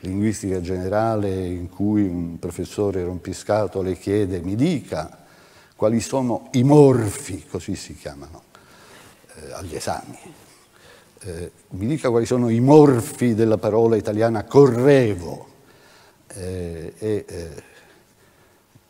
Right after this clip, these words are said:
mi dica prima i morfi grammaticali e poi", io non s-, sto citando, eh, non, "prima i morfi grammaticali e poi i morfi lessicali",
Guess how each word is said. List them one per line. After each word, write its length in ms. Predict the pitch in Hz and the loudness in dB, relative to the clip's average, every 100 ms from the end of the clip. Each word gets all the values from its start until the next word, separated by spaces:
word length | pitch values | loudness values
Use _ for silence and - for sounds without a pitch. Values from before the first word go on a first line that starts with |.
| - - - - | -20 -20 -20 -20
mi 140 | - 101 | -12 -6
dica 240 | 147 143 | -4 -2
prima 280 | 123 175 165 | 0 2 4
i 40 | |
morfi 760 | 147 175 175 147 - 170 165 - | 8 10 8 4 -4 -2 -2 -2
grammaticali 1200 | - 117 127 131 123 - 139 - 123 120 101 101 104 | -4 0 0 2 0 0 -2 2 2 2 -2 -2 -4
e 60 | |
poi", 480 | 101 104 110 104 107 - - - 110 101 | -4 0 2 0 -4 -10 -18 -16 -14 -6
io 160 | 131 123 | 0 2
non 200 | 98 90 | 0 -4
s-, 120 | - 117 107 - - - - - _ _ - - - | -12 -18 -18 -20 -20 -20 -20 -20 _ _ -20 -20 -20
sto 200 | - - | -12 -10
citando, 720 | 90 82 80 107 - 78 110 104 | -8 -10 0 0 -2 -14 -6 -6
eh, 140 | 98 | -6
non, 400 | 76 80 78 78 - - - - - - - - - - - - - | -10 -14 -14 -14 -14 -16 -18 -18 -20 -20 -20 -20 -20 -20 -20 -20 -16
"prima 340 | - 151 151 127 | 0 4 4 4
i 60 | |
morfi 520 | 120 135 120 104 117 | 4 4 2 -2 -4
grammaticali 960 | 107 117 120 120 117 - 143 175 135 127 | -2 0 0 -2 -4 0 2 4 4 4
e 60 | 127 | 2
poi 720 | - 120 135 127 117 113 113 | 2 4 4 4 2 0 -2
i 40 | |
morfi 600 | 107 101 110 85 - 107 | 0 4 2 2 -4 -2
lessicali", 880 | 104 127 139 - 147 113 95 - 73 | 2 2 2 -2 -2 -2 -4 -6 -12